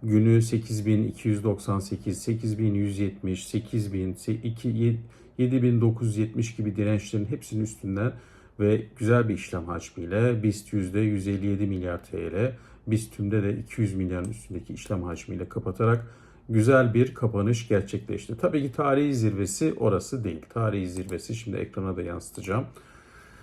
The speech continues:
Ee, daha farklı T L zirvesinden bahsediyorum. T L zirvesini hemen söyleyeyim size. Evet.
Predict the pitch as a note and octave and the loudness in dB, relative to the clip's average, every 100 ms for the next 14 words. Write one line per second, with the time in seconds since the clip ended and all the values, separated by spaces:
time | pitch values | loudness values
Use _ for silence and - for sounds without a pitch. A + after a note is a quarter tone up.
0 | - - _ - A#2+ A#2 A#2 B2 B2 A2+ | -20 -20 _ 2 6 8 8 8 6 4
1 | - F#2 - C3 C3+ C3+ - A2+ A2 A2 | 0 -2 0 4 4 4 6 8 8 6
2 | F#2+ F#2 F2+ - F#2+ F2 E2+ F2 - A2 | 4 -2 -4 -4 -4 -2 -4 -8 -12 -6
3 | F2 A2 A#2 A#2 G2+ G2 F#2 F#2 F#2 - | -4 0 -2 -2 -4 -2 -4 -6 -6 -8
4 | - F#2 F#2 F2 - G#2 F2+ F2+ F2+ - | -8 -8 -8 -8 -10 -8 -8 -8 -12 -14
5 | - F#2 F2+ A2+ B2 B2 B2 - - - | -16 -10 -2 2 2 0 -4 -14 -20 -20
6 | _ - - _ _ - - - _ _ | _ -20 -20 _ _ -20 -20 -20 _ _
7 | - G2+ E2+ | -10 -8 -8